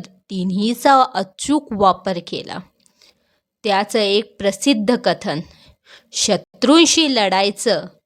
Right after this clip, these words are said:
तर त्यांच्या मनात घुसून लढा." राज्य बळकट झालं. चंद्रगुप्त कुशल सम्राट झाला.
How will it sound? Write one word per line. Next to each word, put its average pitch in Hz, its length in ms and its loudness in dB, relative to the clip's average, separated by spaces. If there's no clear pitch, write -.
तर 175 160 -2
त्यांच्या 196 840 0
मनात 214 500 -4
घुसून 190 540 -4
लढा." 156 320 -2
राज्य 190 680 2
बळकट 190 520 0
झालं. 190 380 0
चंद्रगुप्त 190 800 -2
कुशल 240 380 0
सम्राट 220 600 0
झाला. 233 420 -4